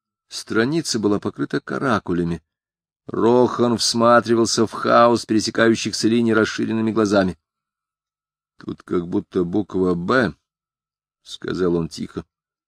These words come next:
«Да. А здесь «Г». Большое «Г», словно ребёнок писал, вам не кажется?»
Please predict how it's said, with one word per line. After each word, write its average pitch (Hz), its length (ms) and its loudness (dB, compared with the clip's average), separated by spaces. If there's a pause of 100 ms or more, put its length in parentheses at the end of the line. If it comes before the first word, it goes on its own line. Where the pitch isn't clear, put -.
(120)
«Да. 127 340 2 (2250)
А 131 200 4
здесь 131 440 4
«Г». 85 280 6 (1160)
Большое 135 580 4
«Г», 90 240 4 (200)
словно - 340 -4
ребёнок 107 400 2
писал, 85 340 -2
вам 87 180 0
не 87 80 -2
кажется?» - 460 -4